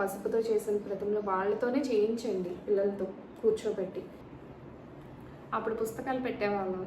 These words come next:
ఇప్పుడు మా అమ్మ "ల్యాప్‌టాప్లు పట్టుకురండి దేవుడి దగ్గరికి పెడతాను" అని వాటిలో బొట్లు పెడుతుంది. మీ ఇంట్లో కూడా అట్లా చేస్తారా?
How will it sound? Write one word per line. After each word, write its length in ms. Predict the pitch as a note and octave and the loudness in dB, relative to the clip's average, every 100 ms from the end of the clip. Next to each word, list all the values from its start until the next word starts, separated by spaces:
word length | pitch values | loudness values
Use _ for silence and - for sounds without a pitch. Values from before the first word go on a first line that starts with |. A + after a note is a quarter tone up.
| A3 | -4
ఇప్పుడు 200 | - G3 | -2 0
మా 120 | G3 | 0
అమ్మ 160 | G3 G#3+ | 2 0
"ల్యాప్‌టాప్లు 480 | G3+ G3 G#3+ A#3+ | 0 0 0 0
పట్టుకురండి 600 | A3 A3 G3+ G#3 G3+ G3 | 2 2 2 0 0 2
దేవుడి 320 | - G3 G3+ G3+ | 2 2 2 0
దగ్గరికి 420 | F#3+ F#3+ F#3 C4+ | 0 -2 -2 -4
పెడతాను" 520 | A3+ G3 A3 G#3 G#3 - - - - - | -6 -8 -6 -4 -4 -4 -12 -14 -10 -2
అని 160 | G3+ A3+ | 0 0
వాటిలో 360 | G3 F#3 G#3+ | 0 0 0
బొట్లు 300 | G3+ G3 G#3+ | 0 0 2
పెడుతుంది. 520 | A3 G3+ - G#3+ - - - - - - - - - - - - - B3 | 0 0 -4 -6 -8 -10 -12 -16 -16 -16 -16 -14 -14 -14 -16 -16 -8 0
మీ 80 | B3 | 2
ఇంట్లో 280 | C#4 C#4 C#4+ | 2 2 4
కూడా 180 | B3 | 4
అట్లా 220 | A#3 - A3 | 2 0 0
చేస్తారా? 680 | A3 G#3 - G3 E3+ G3+ | 0 -2 -4 -4 -4 -8